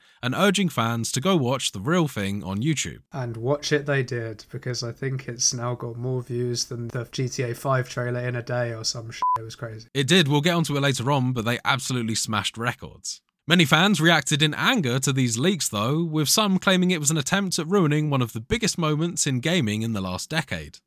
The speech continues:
Speaker 1: So, I absolutely agree with that. It's, it kind of reeks a little bit of the kid that rushes ahead and blows out your birthday candles <laughs> before you get a chance to. It just, I don't see any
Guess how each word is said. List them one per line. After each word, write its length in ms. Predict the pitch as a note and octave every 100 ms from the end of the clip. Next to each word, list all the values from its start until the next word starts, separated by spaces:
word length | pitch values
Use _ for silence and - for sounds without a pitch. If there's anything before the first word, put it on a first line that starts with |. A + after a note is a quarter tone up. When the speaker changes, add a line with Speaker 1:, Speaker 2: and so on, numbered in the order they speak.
| _
Speaker 1:
So, 280 | - F3 D#3+ - -
I 140 | E3+
absolutely 360 | F3+ F3 D3 C#3
agree 240 | C3+ D#3+
with 220 | C3+ G#2+ G2+
that. 320 | G#2+ A2+ C3
It's, 320 | B2 - -
it 220 | B2+ B2+ G2 _ - -
kind 180 | E3+
of 120 | C3 C#3+
reeks 220 | C3 -
a 40 |
little 220 | C#3+ C3 B2+
bit 260 | C#3 D3
of 140 | B2 A#2
the 80 |
kid 320 | A#2+ C#3+ C#3 C3+ -
that 220 | B2+ A2+
rushes 340 | A#2+ B2+ - B2
ahead 260 | A#2+ C#3+
and 100 | B2+
blows 240 | A#2 A#2+ A#2
out 140 | A#2
your 120 | A#2 A#2
birthday 360 | A#2+ - B2
candles 800 | B2+ B2 C3+ - - G#3+ C#3+ C3
<laughs> 40 | -
before 280 | C#3 D#3+
you 120 | C#3 D#3
get 220 | - D#3+
a 40 |
chance 440 | - D3+ C#3 - -
to. 120 | D#3+ C3+ _ - D#3+ F#3 D#3+ C#3 _ _ -
It 140 | C#3+
just, 220 | C#3+ D3+ -
I 80 | D3
don't 320 | D#3 D#3+ C3
see 420 | - C#3+ C3 B2
any 600 | B2+ B2+ B2 A#2 A2